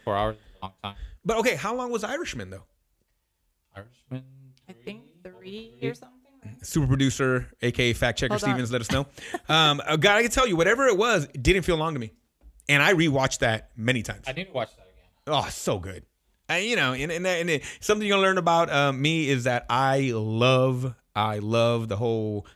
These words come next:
Speaker 2: Godfather, Scarfaces, and all that stuff.
Speaker 1: Yeah.
Speaker 2: That is my thing, man, for sure.
Speaker 1: Yeah.
Speaker 3: Two hundred and nine minutes.
Speaker 2: Oh, crap. Three
Speaker 1: Yeah.
Speaker 2: hours
Speaker 3: So
Speaker 2: and thirty minutes. Ooh, did I do that? Uh, my head hurts.
Speaker 3: Yes.
Speaker 2: Yeah, somewhere around there.
Speaker 3: Yep.
Speaker 2: Yeah, yeah. So, and it, and,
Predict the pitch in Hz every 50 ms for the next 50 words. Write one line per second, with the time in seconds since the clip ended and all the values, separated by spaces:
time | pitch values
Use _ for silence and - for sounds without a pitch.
0 | _ _ - 127 123 123 - - 123 120 120 117 117 - - - 117 113 117 113
1 | - 117 117 110 - - 110 107 107 104 104 107 104 107 - - - 104 104 101
2 | 101 - - - - - - - 104 101 98 95 110 107 113 107 98 98 - 107
3 | 98 95 95 95 95 90 - 95 95 - - 95 92 - - _ _ _ _ _
4 | _ _ - 220 110 107 - 220 226 240 226 220 202 185 170 165 185 202 208 214
5 | 208 208 196 180 185 - _ _ _ _ _ _ _ _ _ _ _ _ _ _
6 | - - - _ - 101 - - - - - _ _ - 127 123 131 117 117 127
7 | 135 135 131 131 113 - - 120 117 110 104 - 127 120 120 117 107 101 98 -
8 | - - _ _ _ _ _ _ _ _ _ _ _ _ _ - 123 175 175 131
9 | - - _ _ _ _ _ _ _ _ _ - 104 101 98 120 139 175 175 -
10 | _ _ _ _ 113 107 107 110 107 113 98 101 - - - _ _ _ _ _
11 | 180 190 185 - - _ _ - - 147 208 220 - - 233 226 208 160 139 135
12 | 165 202 190 185 202 - 214 262 269 240 - - - - - - - - 202 175
13 | 151 170 190 202 - 143 147 165